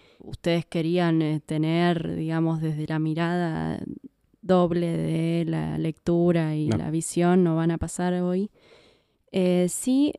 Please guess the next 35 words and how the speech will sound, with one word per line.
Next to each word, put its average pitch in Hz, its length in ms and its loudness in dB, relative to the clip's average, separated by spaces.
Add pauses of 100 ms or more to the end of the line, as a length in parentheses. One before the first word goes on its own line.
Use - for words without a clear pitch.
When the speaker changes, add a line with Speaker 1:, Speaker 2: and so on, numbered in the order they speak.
(140)
Speaker 1:
eh, 190 160 0
siento, 247 840 2 (240)
eh, 175 160 -4
por 165 200 -2
haber 185 380 2
visto 180 560 -2 (400)
otros 180 300 -2
trabajos 165 440 -2
de 170 140 0
Mike, 190 460 2 (580)
que 196 160 2
quizás 208 400 0
él 220 320 0
cuando 185 440 2
hizo, 190 840 0
mm, 165 240 -2 (420)
eh, 165 300 -6 (120)
Hill 220 260 2
House 220 540 -2
se - 160 -4
estaba 196 240 0
preparando 175 640 2
para 165 200 -2
esto, 170 240 -6
¿no? 170 140 -2
Porque 175 220 -4
hay 180 80 0
muchas 202 400 0
similitudes 180 680 0
con 165 140 -6
el 160 160 -4
tema 180 260 0
del 165 180 -4
Hotel 170 280 -4
Overlook, 180 480 0